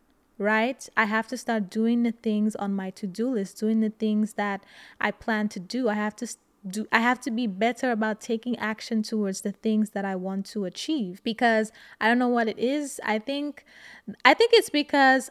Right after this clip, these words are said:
I took such a long break, 'cause I told you I, I,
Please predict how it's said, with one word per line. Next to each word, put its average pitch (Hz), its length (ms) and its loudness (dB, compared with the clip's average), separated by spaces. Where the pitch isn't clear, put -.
I 240 100 4
took 294 260 0
such - 280 -2
a 254 40 2
long 233 360 2
break, 214 600 -2
'cause 240 140 -4
I 233 120 2
told 262 200 -2
you 240 60 0
I, 190 260 -2
I, 208 260 -4